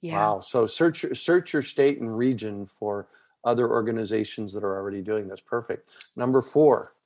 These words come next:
Speaker 1: Construction. Oh boy. So now, after you've done all of those number one, two, and three important steps of community buy-in, securing the piece of property, and reaching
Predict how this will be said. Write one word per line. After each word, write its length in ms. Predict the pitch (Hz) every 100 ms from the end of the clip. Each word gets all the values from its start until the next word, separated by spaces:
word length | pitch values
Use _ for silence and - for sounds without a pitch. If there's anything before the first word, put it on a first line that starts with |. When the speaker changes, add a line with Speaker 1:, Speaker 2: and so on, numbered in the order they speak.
| -
Speaker 1:
Construction. 1200 | 233 208 - - 214 202 208 - - - 95 175
Oh 280 | 185 190 208
boy. 400 | 185 202 185 156
So 320 | 156 - 180
now, 420 | 185 196 220 208 185
after 340 | 190 202 226
you've 380 | 208 190 175 160
done 280 | 190 180 170 -
all 200 | 208 226
of 140 | 196
those 420 | 185 180 175 - _ - - - -
number 640 | 196 196 208 196 180 165
one, 440 | 165 170 196 202 196
two, 220 | - 175
and 180 | 170 156
three 320 | - 190 180
important 480 | 170 - 175 - 160
steps 460 | - 185 175 -
of 180 | 160 151 - - - - _
community 540 | - 190 196 202 185
buy-in, 800 | 170 180 180 185 185 180 185 180 -
securing 580 | - - - 185 180
the 80 | 175
piece 400 | 175 190 175 -
of 120 | 170 -
property, 680 | 175 170 185 170 175 175 - - - _ -
and 180 | 170 175
reaching 420 | 190 180 190